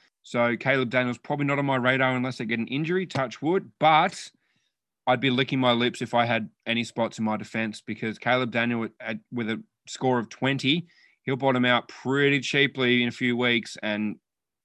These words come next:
beautiful upgrade target. Another concerning one over the weekend was Dane Zorko. Now, we've, we've spoken about him quite a lot on the podcast.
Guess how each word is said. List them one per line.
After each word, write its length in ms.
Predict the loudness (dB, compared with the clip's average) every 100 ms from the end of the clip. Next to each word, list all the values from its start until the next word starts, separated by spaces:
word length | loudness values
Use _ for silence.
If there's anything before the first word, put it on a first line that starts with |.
| -6
beautiful 360 | -4 -2 0
upgrade 340 | 0 0 -4 0
target. 360 | -2 -2 -6 _ _ _ _ _ -2
Another 320 | 2 4 4
concerning 440 | 2 2 2 4
one 140 | 4 4
over 160 | 4
the 80 | 4
weekend 420 | 4 2 2 0
was 120 | 0 -2
Dane 420 | 2 2 4 0
Zorko. 640 | 0 4 4 6 6 6
Now, 220 | 4 2
we've, 200 | 2 0 -2
we've 160 | -6
spoken 380 | -2 0 2 0
about 260 | -2 -2 -2
him 140 | -4
quite 240 | -4 -2 0
a 20 |
lot 160 | -2
on 80 | -4
the 60 | -6
podcast. 680 | -6 -6 -2 -2 -2 -6